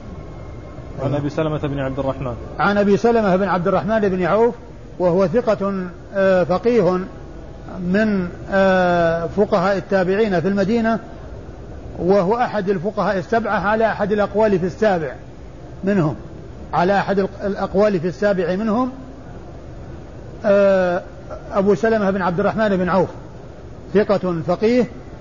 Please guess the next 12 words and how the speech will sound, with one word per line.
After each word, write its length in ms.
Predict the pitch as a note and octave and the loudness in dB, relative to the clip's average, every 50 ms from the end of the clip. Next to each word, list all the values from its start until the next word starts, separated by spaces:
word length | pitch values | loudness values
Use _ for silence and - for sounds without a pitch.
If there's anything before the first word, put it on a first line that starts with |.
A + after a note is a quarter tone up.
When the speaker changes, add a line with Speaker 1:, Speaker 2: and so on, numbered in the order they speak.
| - - | -2 0
Speaker 2:
أخرج 340 | G#3 - G#3 G#3 G3 F3 | 0 2 2 0 2 2
حديثه 540 | F3+ - G3 F#3+ A3+ G#3+ F#3+ G3+ G3 G3 F#3 | 0 0 0 0 2 2 4 4 4 4 2
أصحاب 260 | F3+ - G3+ G3+ F#3 | 2 0 0 0 0
الكتب 260 | F#3 - G#3 F#3+ G3 F#3 | 0 0 0 0 0 0
الستة. 400 | - - G3 F3 - - A#2+ - - - - - - - - - - | 0 0 0 -2 -2 -4 -8 -8 -10 -14 -16 -16 -16 -16 -12 -6 -2
عن 160 | F3 G#3 G#3+ | -2 0 2
عبد 180 | G#3+ A#3+ G#3+ A#3 | 2 2 2 2
الله 200 | A#3 A#3 A3+ G3+ | 4 4 4 4
بن 140 | G#3 G#3+ G#3 | 2 0 -2
عمرو 300 | F#3 G#3 A3+ G#3+ G#3 G3 | -2 -2 0 0 0 0
بن 100 | F#3 F#3 | 0 0
العاص 300 | F3 F#3 G3 F#3+ F#3+ | 2 2 2 2 0